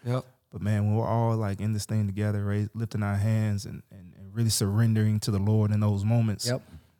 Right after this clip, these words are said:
Speaker 2: it's, it's a beautiful thing.
Speaker 3: Don't you
Speaker 2: A
Speaker 3: think that
Speaker 2: beautiful
Speaker 3: helps,
Speaker 2: thing.
Speaker 3: that helps people carry into the week?
Speaker 2: Man, come on. For sure.
Speaker 3: You know what I mean? 'Cause we talked about that. It's not just this twenty-two or twenty-three, twenty-five minutes,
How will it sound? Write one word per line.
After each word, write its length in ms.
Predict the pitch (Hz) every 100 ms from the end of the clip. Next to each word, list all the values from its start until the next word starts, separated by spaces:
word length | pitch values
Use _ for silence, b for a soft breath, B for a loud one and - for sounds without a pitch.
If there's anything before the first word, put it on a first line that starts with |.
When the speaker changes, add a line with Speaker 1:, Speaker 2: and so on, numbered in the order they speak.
| _ _
Speaker 2:
it's, 180 | 117 110
it's 160 | 113 -
a 60 |
beautiful 380 | 104 117 107 107
thing. 360 | 107 113 107 92 -
Speaker 3:
Don't 220 | 135 175
you 60 | 208
Speaker 2:
A 40 |
Speaker 3:
think 160 | 190 180
that 80 | 139
Speaker 2:
beautiful 160 | 139 113
Speaker 3:
helps, 160 | 101 104
Speaker 2:
thing. 60 | -
Speaker 3:
that 160 | 135
helps 200 | 139 147
people 260 | - 151 117
carry 540 | - - 127 135 135
into 200 | - 131
the 100 | 113
week? 320 | 104 123 151 - _ _
Speaker 2:
Man, 260 | 113 104 92
come 180 | 107 101
on. 120 | 95 - _ _ _ _ _ _ _ _ _ _ -
For 120 | -
sure. 320 | 104 131 117 180
Speaker 3:
You 60 |
know 100 | 180
what 120 | 160
I 40 | 156
mean? 140 | 160
'Cause 120 | 160
we 80 | 156
talked 300 | 165 190 196
about 240 | 139 117 -
that. 180 | 120
It's 180 | 151 -
not 220 | 160 160
just 260 | 147 156 -
this 220 | 143 -
twenty-two 580 | - - 151 131 151 143
or 80 | 131
twenty-three, 560 | - 151 143 147 143 139
twenty-five 540 | - 143 - 139 123
minutes, 420 | 127 143 117 -